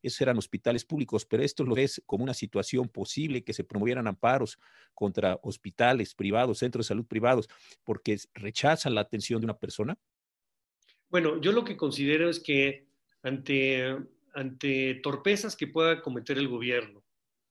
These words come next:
Speaker 2: ¿y a qué me refiero? A sacar una guía así precipitada y luego esconderla, y luego tener la situación curiosa de que la Comisión de Derechos Humanos incluso hasta sacó un, un comunicado diciendo que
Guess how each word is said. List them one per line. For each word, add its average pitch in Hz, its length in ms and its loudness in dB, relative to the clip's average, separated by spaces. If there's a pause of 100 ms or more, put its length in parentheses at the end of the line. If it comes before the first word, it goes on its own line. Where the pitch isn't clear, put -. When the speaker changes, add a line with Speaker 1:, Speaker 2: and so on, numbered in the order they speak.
(260)
Speaker 2:
¿y 120 300 -6
a 120 120 -2
qué 170 120 -2
me 165 80 2
refiero? 143 580 -2 (260)
A 127 60 -12
sacar 147 300 2
una 180 160 4
guía 156 260 2
así 156 160 -4
precipitada 139 720 -2
y 139 40 0
luego 147 200 0
esconderla, 135 760 -2 (420)
y 147 80 -6
luego 180 240 2
tener 170 260 2
la 180 100 2
situación 156 480 -2
curiosa 165 380 2
de 143 140 2
que 139 120 -8
la 120 180 -2
Comisión 135 360 -2
de 170 100 -2
Derechos 160 360 0
Humanos 156 460 0
incluso 160 460 -4
hasta 127 200 -6
sacó - 300 -10
un, 156 440 -2 (460)
un 165 140 -4
comunicado 151 960 2 (380)
diciendo 151 500 -2
que 123 560 -2